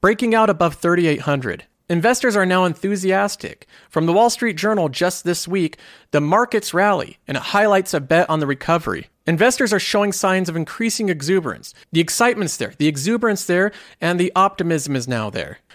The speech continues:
And with all those factors, with excitement and exuberance and optimism, there's a lack of fear and there's a lot of risk.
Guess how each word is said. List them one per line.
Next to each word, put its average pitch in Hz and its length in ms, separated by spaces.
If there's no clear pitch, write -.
And 175 80
with 190 140
all 262 160
those 226 180
factors, 196 680
with 139 120
excitement 190 760
and 127 100
exuberance 170 640
and 135 140
optimism, 190 800
there's 202 200
a 220 60
lack 180 300
of 190 100
fear 190 600
and 147 120
there's 160 140
a 156 60
lot 147 280
of 120 160
risk. - 440